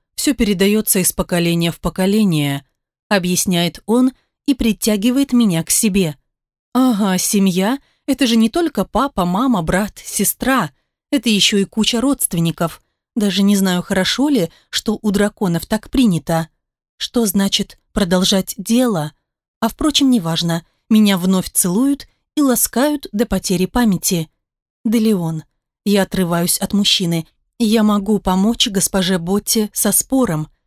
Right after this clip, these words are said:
Я же почти доделала проект. Я смогу за оставшийся месяц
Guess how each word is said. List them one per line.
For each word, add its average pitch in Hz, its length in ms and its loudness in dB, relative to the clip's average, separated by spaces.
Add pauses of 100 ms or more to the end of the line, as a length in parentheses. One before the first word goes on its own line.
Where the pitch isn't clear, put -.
(240)
Я 254 160 2
же 240 100 0
почти - 480 0
доделала 226 520 0
проект. 247 580 -4 (340)
Я 240 200 4
смогу 226 420 0
за 175 120 2
оставшийся 180 600 -2
месяц 175 520 -2